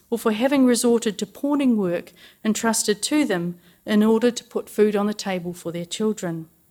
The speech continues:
These women would often be incarcerated along with young fallen women who were serving a first sentence alongside the old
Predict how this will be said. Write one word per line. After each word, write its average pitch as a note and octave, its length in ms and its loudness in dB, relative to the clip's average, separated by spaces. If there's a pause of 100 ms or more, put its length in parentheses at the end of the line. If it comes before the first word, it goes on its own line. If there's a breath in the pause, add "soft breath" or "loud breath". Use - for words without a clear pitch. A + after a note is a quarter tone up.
(460 soft breath)
These G3+ 280 2
women B3 380 4 (260 loud breath)
would A#3 180 2
often B3+ 380 0
be A#3+ 140 2
incarcerated G#3+ 1080 0 (260 soft breath)
along B3 360 4
with B3 180 2
young A3+ 260 2
fallen C#4+ 500 0
women F3+ 380 -4 (340 soft breath)
who A#3 140 0
were A3 100 2
serving A#3 440 2
a F#3+ 60 -2
first C4+ 380 -2
sentence F3+ 640 -6 (240 soft breath)
alongside G#3+ 840 2 (180)
the G#3+ 160 -6
old G3 380 0